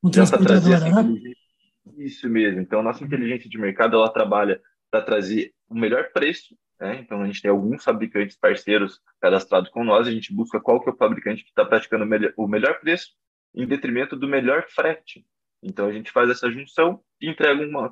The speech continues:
Speaker 2: uma cotação personalizada pro comprador.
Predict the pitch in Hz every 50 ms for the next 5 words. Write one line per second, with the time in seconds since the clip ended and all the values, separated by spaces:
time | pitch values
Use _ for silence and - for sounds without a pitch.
0 | _ _ - 135 131 127 - 131 - 139 - - 131 127 - 139 - - 147 131
1 | 131 139 131 117 117 120 120 123 131 - _ _ _ _ - - 120 120 131 120
2 | - 139 135 120 110 107 92